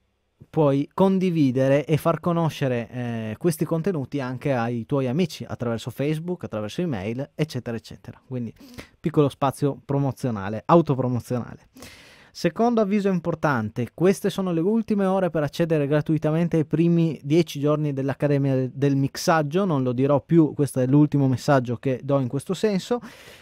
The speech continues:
Eh, ci, c'è a disposizione un bellissimo tutorial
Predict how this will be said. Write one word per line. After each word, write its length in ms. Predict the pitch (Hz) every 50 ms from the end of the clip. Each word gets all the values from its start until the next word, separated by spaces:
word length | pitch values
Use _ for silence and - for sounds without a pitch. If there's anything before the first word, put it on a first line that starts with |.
| - _ -
Eh, 600 | 131 131 135 135 135 131 131 131 127 131 127 - _ _ _ _ -
ci, 360 | - - 160 170 165 156 147
c'è 240 | - - 185 190 180
a 100 | 165 143
disposizione 800 | 135 135 - - - 151 143 139 - - 180 180 165 156 139 131
un 220 | 131 131 127 127 120
bellissimo 600 | 139 147 151 165 196 160 - - 156 143 135 123
tutorial 560 | - 139 135 - 151 151 143 139 131 127 127